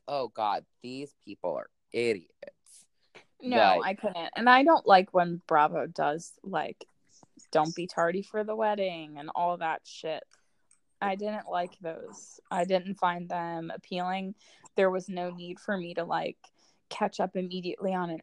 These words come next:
Speaker 2: episode, and I can't wait for the next episode. It was like, "Oh, that happened? Mm, I forgot. I'll watch a couple episodes while I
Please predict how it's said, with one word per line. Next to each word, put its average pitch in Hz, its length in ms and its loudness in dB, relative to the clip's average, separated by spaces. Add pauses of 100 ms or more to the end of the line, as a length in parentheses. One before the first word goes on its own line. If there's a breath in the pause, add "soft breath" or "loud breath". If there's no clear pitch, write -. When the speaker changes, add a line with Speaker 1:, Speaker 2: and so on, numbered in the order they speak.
Speaker 2:
episode, 190 680 6
and 175 140 2
I 165 120 -2
can't 233 320 2
wait 185 200 -2
for 202 120 0
the 190 80 -2
next 185 320 0
episode. 190 640 2
It 196 160 -8
was 196 180 -14
like, 196 220 -6 (180)
"Oh, 269 220 0
that 262 240 -6
happened? 262 600 -6 (160)
Mm, 240 180 -8 (260)
I 214 140 -6
forgot. 151 560 -10 (260)
I'll 196 460 -4
watch 165 480 -8
a 156 40 -12
couple 170 340 -10
episodes 165 500 -10
while 156 260 -2
I 151 320 -2